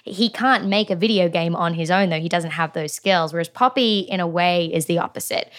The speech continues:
She has all the skills she needs to do the technical side of her job. But then when she's given the power to actually lead a group, it brings out the worst qualities in her. And I don't know how much I've seen that in film and television,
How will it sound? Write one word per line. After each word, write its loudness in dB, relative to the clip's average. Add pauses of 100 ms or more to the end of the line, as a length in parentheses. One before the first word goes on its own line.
(200)
She 0
has 4
all 6
the 4
skills 2
she 0
needs -2
to 0 (160)
do -2
the -2
technical -4
side 0
of -4
her -4
job. 2
But -4
then 2
when 0
she's -2
given 0
the -2
power 0
to -6
actually -2
lead -2
a -2
group, 2 (340)
it 2
brings 4
out 4
the 2
worst 2
qualities -2
in -4
her. 0 (180)
And 0 (360)
I 4 (100)
don't 2
know 2
how 2
much -2
I've 2
seen -2
that 2 (220)
in -2
film 0
and -6
television, 0